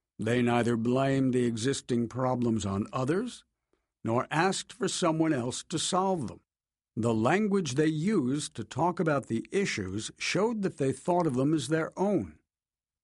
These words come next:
"Is there a way other than Brain Trust notes that we could do a better job of teaching our directors the importance of an emotional arc?"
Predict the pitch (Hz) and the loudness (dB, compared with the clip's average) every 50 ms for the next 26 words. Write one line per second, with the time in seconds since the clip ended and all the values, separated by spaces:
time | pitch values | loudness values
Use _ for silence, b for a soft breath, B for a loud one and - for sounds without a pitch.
0 | _ _ _ - 170 151 120 147 208 226 247 277 320 320 233 165 160 156 151 156 | _ _ _ -4 -2 0 2 2 2 2 2 2 2 2 2 2 2 2 2 4
1 | 156 143 143 143 156 151 123 123 120 113 101 110 123 143 151 143 143 139 143 - | 4 2 2 2 2 2 2 2 2 2 2 0 2 2 2 2 2 0 0 0
2 | 139 135 131 - - 123 117 117 120 123 135 147 170 208 208 - - - - 151 | 0 0 0 0 0 0 2 2 2 2 2 0 -2 -2 -4 -8 -10 -6 -6 -4
3 | - 139 135 123 135 127 123 123 143 143 143 120 107 107 131 135 127 131 131 127 | -2 -2 -2 -2 -2 -2 0 0 0 0 0 0 0 0 0 0 0 0 0 0
4 | 123 113 104 101 117 135 139 147 156 160 160 143 110 - - - - 151 156 151 | 0 -2 0 0 2 2 2 2 2 0 0 -2 -2 -4 -6 -4 -4 -2 -2 0
5 | 147 147 139 131 120 110 117 117 113 123 139 143 147 - 165 165 151 - 127 135 | 0 0 0 0 0 0 0 2 2 2 0 0 -2 -2 -2 -2 -2 -2 0 0
6 | 120 113 107 98 - 117 131 139 139 139 147 143 139 - 135 120 120 117 113 110 | 0 2 0 -2 -4 -4 -2 -2 0 0 -2 -2 -2 -2 -2 0 0 2 2 2
7 | 120 127 127 - 117 117 113 107 107 - - - 110 113 143 180 185 - - - | 2 0 -2 -2 -2 -2 -2 -2 -2 -4 -6 -4 -2 0 0 0 -2 -6 -14 -20